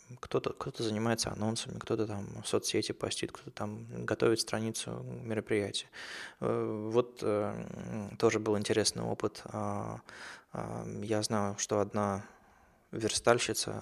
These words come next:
работает, или, не знаю, верстальщик, разработчица работает в Semrush, и я написал ей там в Твиттере, попросил ей, а, попросил ее фо-, просто фоточки фасада,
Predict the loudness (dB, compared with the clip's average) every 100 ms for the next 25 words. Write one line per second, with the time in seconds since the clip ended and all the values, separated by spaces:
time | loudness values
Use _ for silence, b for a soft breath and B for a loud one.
0 | -2 0 0 -2 -4 -4 -6 -10 -10 -10
1 | -10 -2 -2 0 -2 -4 -4 4 8 10
2 | 8 6 -2 -6 B B B 2 6 6
3 | 4 2 0 0 4 4 2 0 -2 -4
4 | -4 0 0 0 -4 -6 -4 -4 -2 -2
5 | -4 -2 2 4 4 2 0 -2 -6 -6
6 | -6 -8 -8 -2 2 4 4 2 -4 -8
7 | 2 4 6 4 4 -2 0 4 4 2